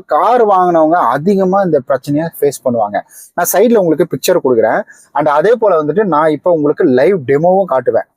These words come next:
So, லைவ் டெமோல அது எப்படி இருந்தது, எப்படி மாறிடுச்சு அப்படின்றத காட்டுவேன் நானு. நீங்க வீடியோ ஆரம்பத்திலே பார்த்திருப்பீங்க. So,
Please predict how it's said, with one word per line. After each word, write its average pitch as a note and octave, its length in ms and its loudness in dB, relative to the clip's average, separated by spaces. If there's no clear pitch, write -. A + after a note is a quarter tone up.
So, C#3+ 180 -2
லைவ் F3+ 300 2
டெமோல D#3+ 420 2
அது C#3 440 0
எப்படி F3+ 320 0
இருந்தது, D#3+ 720 0
எப்படி D3 320 0
மாறிடுச்சு C3 560 -2
அப்படின்றத B2 440 -2
காட்டுவேன் A#2+ 260 0
நானு. D3 260 -4
நீங்க A2+ 220 -2
வீடியோ C#3+ 200 2
ஆரம்பத்திலே D3 340 0
பார்த்திருப்பீங்க. D3 500 0
So, A#3+ 240 0